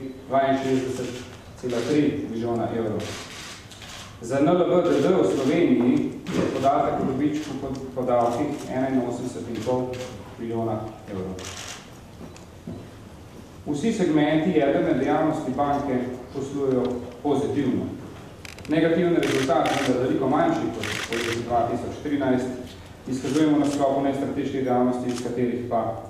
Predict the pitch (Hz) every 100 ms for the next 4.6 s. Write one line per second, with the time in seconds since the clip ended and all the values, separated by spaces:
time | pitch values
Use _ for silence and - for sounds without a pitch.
0 | - - - 120 117 - - - - -
1 | - - - - - - - - - -
2 | - - 127 165 196 202 196 190 - 190
3 | 170 - 147 165 175 131 117 - - 117
4 | 123 - 135 135 131 185